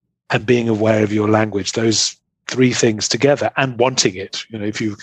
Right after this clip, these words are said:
if you're mi-, if you're happy in your little miserable cage, and if, if, um, if, and, and, and depression and sort of self-pity and self-loathing, they're, they're very comfortable places to be, because if you're a victim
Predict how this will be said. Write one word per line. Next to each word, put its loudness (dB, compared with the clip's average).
if -6
you're 4
mi-, 2
if 0
you're 4
happy 2
in -4
your -2
little 0
miserable 0
cage, -4
and -4
if, -2
if, -4
um, -2
if, -2
and, 0
and, 0
and -4
depression 0
and -4
sort -2
of -4
self-pity 2
and -6
self-loathing, 0
they're, 0
they're 0
very 2
comfortable -2
places 0
to -10
be, 2
because -4
if -8
you're 0
a -8
victim -2